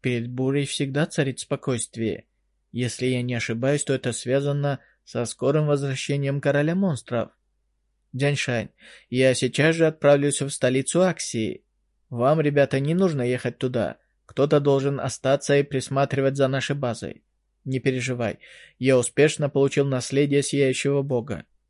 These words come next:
Даже если король монстров появится, мы обязательно уничтожим его, ведь вы будете защищать меня, пока я займусь подготовкой заклинания.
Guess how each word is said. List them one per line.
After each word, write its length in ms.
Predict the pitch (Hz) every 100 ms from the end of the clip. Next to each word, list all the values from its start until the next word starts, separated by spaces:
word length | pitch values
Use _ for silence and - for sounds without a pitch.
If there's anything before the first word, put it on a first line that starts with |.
| _
Даже 320 | - 117 120
если 300 | 127 131 131
король 320 | 131 131 127 127
монстров 440 | 127 131 - 127
появится, 760 | - 120 139 147 - - 92 - _ _ -
мы 140 | 127
обязательно 640 | 127 127 127 147 143 143
уничтожим 640 | 143 147 - - 180 139 127
его, 420 | 123 120 101 - _ _ _
ведь 280 | - 131 127
вы 240 | 120 131 165
будете 420 | 151 143 131 135
защищать 600 | 127 - 131 - 170 -
меня, 320 | 131 123 117
пока 260 | 113 131 127
я 160 | 127
займусь 380 | 123 117 127 151
подготовкой 640 | 139 131 135 117 127 -
заклинания. 840 | 123 131 151 170 156 113 101 -